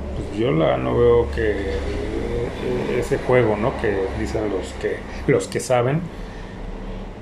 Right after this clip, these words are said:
Digo, simplemente ayer contra el Toluca casi todo el partido tuvo un hombre más.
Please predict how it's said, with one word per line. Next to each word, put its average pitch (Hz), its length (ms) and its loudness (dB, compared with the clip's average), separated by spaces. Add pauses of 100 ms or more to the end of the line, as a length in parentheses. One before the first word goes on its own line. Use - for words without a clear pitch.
(560)
Digo, 113 240 4
simplemente 131 800 4
ayer 117 340 4
contra 120 260 2
el 101 60 0
Toluca 120 540 2
casi - 300 0
todo 120 120 4
el 117 80 6
partido 113 480 2
tuvo 110 260 2
un 110 120 0
hombre 98 720 2
más. 123 540 -2